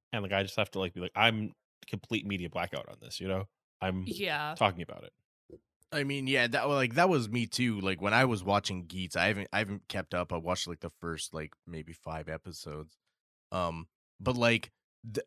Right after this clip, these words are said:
Speaker 3: I wa-, I caught the first episode, and then immediately during the commercial break, they played, like,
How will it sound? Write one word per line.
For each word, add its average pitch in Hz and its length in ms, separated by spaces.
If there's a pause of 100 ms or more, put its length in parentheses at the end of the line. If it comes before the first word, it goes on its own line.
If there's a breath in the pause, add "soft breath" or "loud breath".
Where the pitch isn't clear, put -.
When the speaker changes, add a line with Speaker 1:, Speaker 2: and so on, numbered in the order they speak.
Speaker 3:
I 117 140
wa-, 110 200
I 135 80
caught 170 220
the 143 80
first 151 340
episode, 90 680 (400)
and 127 140
then 127 140
immediately 156 680
during 139 280
the 127 60
commercial 131 380
break, 110 500 (220)
they 117 260
played, 131 400
like, 113 260